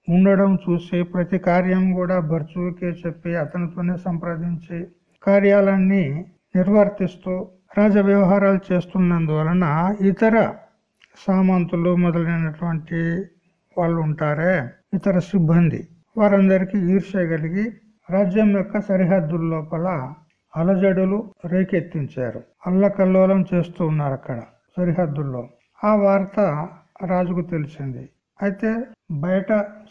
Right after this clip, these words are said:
శత్రురాజులు వచ్చి రాజ్యంలో కల్లోలం చెలరేగిస్తున్నారు అని ఇట్లా అబద్ధము వార్త తెలిసింది.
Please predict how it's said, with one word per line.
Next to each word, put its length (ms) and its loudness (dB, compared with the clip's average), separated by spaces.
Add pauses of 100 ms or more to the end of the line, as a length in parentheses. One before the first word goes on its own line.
(140)
శత్రురాజులు 920 -2 (420)
వచ్చి 480 -4 (420)
రాజ్యంలో 920 -2 (320)
కల్లోలం 640 -2 (160)
చెలరేగిస్తున్నారు 1300 -4 (200)
అని 440 0 (720)
ఇట్లా 280 -6 (460)
అబద్ధము 600 -2 (380)
వార్త 460 -6
తెలిసింది. 480 -10